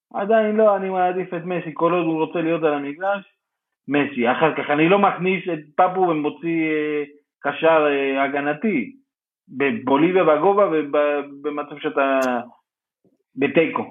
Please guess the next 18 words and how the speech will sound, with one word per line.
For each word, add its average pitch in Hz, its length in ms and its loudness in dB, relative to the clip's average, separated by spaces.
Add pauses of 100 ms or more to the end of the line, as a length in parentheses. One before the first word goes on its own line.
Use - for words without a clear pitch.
(240)
כי 135 80 -2
היית 139 160 2
בתיקו 135 380 -2
רוב 120 220 0
המשחק, 117 260 -6 (200)
רוב, 143 340 2
כל 139 100 4
המחצית 127 400 -2
השנייה. 113 360 -4 (520)
מה, 135 140 4
אתה 131 140 0
ת-, 123 460 2
תכניס 139 360 -2
את 135 140 -6
פאפו 170 320 0
כפנטזיונר 139 1000 0
שבכל 139 1300 -2
זאת, 123 220 0